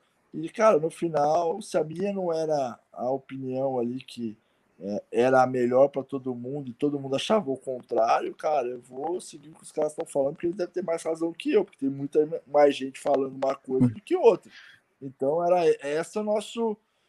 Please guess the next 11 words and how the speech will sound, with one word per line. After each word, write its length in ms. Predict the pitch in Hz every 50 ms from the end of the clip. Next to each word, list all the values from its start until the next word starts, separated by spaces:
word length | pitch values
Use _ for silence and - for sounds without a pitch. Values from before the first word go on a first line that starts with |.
| _ _ _ _
nosso 320 | - 151 170 165 - - 208
lema 440 | 196 175 165 170 185 202 196 185 165
aí 120 | 170 180
principal 800 | - - 180 208 214 - 240 208 - - 170 165 175 185 202 208
em 60 | 208
relação 720 | 190 190 190 185 190 180 - - - 175 175 185 202 214
a, 580 | 220 214 214 214 214 208 202 196 196 185 175 - _ -
a 120 | 139 160
levar 480 | 180 190 202 196 - 151 160 185 208 -
esse 200 | 311 - - 285
grupo, 560 | 208 175 170 170 190 208 - _ _ 285 294